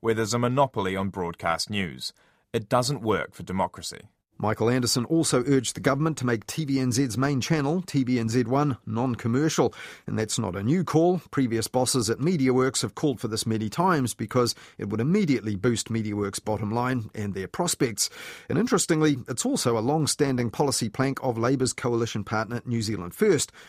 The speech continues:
Speaker 2: who would want to say in whatever media funding policy the minister does settle on. Now, the author of the Spin-Off piece, Duncan Grieve, said that MediaWorks' sustained losses in television could even mean the closure of the company's T V channels sooner rather than later.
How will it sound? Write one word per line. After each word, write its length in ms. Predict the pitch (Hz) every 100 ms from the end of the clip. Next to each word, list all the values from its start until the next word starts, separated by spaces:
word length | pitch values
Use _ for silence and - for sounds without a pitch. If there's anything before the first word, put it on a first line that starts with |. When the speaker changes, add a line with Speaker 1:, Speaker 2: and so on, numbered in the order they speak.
| -
Speaker 2:
who 200 | 113 104 160
would 160 | 135
want 160 | 127 110
to 100 | 107
say 260 | - 127
in 140 | 120 107
whatever 320 | 104 160 151
media 320 | 139 147 123
funding 320 | - 151 120
policy 500 | 110 208 127 - 113 117
the 80 | 120
minister 400 | 107 104 - 104
does 260 | 95 82
settle 360 | - 170 175 151
on. 240 | 113 - _ _ - - - - - -
Now, 100 | 95
the 140 | 104
author 320 | 175 156 123
of 140 | 101 98
the 60 |
Spin-Off 440 | 104 - 151 127 -
piece, 320 | 156 156 -
Duncan 340 | 110 110 104
Grieve, 380 | 110 165 151 151
said 220 | - 143
that 260 | 117 113 98
MediaWorks' 560 | 131 208 214 185 139 -
sustained 540 | - - - 160 143
losses 320 | 135 - 101
in 100 | 98
television 500 | - 190 156 139 151 - - -
could 160 | - 143
even 240 | 220 165
mean 260 | 120 131 120
the 80 | 107
closure 600 | - 208 170 120 143 -
of 140 | 107
the 60 | -
company's 480 | - 127 117 104 -
T 180 | 123
V 160 | 139 190
channels 500 | - 113 131 143 -
sooner 360 | - - 165 107
rather 320 | 90 95 101
than 160 | 95 107
later. 400 | 151 180 151